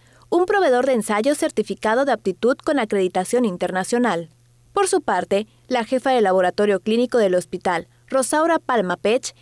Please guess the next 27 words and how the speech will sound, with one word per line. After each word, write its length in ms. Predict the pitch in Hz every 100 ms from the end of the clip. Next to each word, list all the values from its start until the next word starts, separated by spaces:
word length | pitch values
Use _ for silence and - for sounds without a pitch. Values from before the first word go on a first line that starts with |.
| _ _
explicó 480 | 311 - 302 294 330
que 140 | 359
se 100 | 349
ha 80 | 277
incrementado 680 | 254 285 254 180 175 185 190
el 140 | 180
número 300 | 190 220 233
de 80 | 185
áreas 340 | 175 185 208
que 100 | 226
participan 680 | 247 190 - - 208 196 233 -
en 120 | 208
el 140 | 190 180
pacal, 420 | 190 202 175 170 _ _ _ -
entre 420 | 294 302 254 220
ellas 280 | 214 254 285
la 180 | 269 254
de 100 | 196
química 360 | - 208 196 180
clínica, 540 | 214 233 220 233 254 - _ _
inmunología, 840 | 302 262 226 190 180 262 277 330 - _ _ _
uroanálisis, 920 | 277 233 190 240 233 190 226 247 - _ _
bacteriología, 1000 | 202 220 - 208 190 185 - 262 285 339 _ _
coagulación, 800 | - 220 196 190 180 226 233 320 403 _ _ _
parasitología 1000 | 262 247 233 220 214 190 - 294 330 -
y 140 | 285
hematología. 880 | 330 262 - 185 214 269 214 170 165